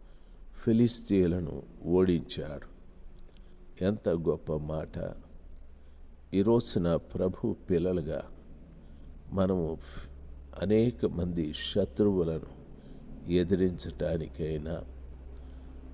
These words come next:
తర్వాత ఓడించటానికైనా మనకు శక్తి దేవుడే దయచేయాలి. ఆ యొక్క హిజ్కియాకు యెహోవా తోడుగా ఉండి, ఆయనకు ప్రతి స్థలంలో కూడా జయమును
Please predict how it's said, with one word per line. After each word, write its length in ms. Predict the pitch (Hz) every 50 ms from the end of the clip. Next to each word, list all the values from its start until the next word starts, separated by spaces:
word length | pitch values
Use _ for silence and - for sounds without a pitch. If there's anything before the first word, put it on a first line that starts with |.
| - -
తర్వాత 460 | - 107 104 110 104 98 92 85 - 87 82 76 76 82
ఓడించటానికైనా 1200 | 90 101 104 110 110 110 - 101 98 - - 92 82 80 82 82 - - 80 76 78 73 73 - - 80 - - - - - - - - - - - - - - - - - - -
మనకు 360 | 85 95 98 104 - - 90 82 - - -
శక్తి 380 | 110 107 104 - - - 95 82 76 71 -
దేవుడే 400 | 90 90 90 95 95 - 80 85 82 71 65 -
దయచేయాలి. 800 | 90 90 87 - - - - 90 78 76 67 62 71 - - - - - - - - - - - - - - - - - - - - - - - - - - - -
ఆ 60 | 95 98
యొక్క 280 | 98 92 - - - 90 90 80 -
హిజ్కియాకు 800 | - 113 117 110 - - 127 - - 98 92 95 95 82 - - 85 82 82
యెహోవా 440 | 87 90 110 107 107 95 90 90 85 80 - -
తోడుగా 400 | 92 92 90 90 87 92 92 85 82 80 82
ఉండి, 260 | 78 - 87 85 82 - - - - - - - - - - - - - - - - - - - - -
ఆయనకు 420 | 95 98 104 113 113 110 101 - 101
ప్రతి 380 | - - 95 95 92 - 135 123
స్థలంలో 600 | - - - - 104 92 95 90 92 90 90 87
కూడా 280 | 82 - - 85 82 82 80 73 76 -
జయమును 440 | - 98 90 92 101 104 104 92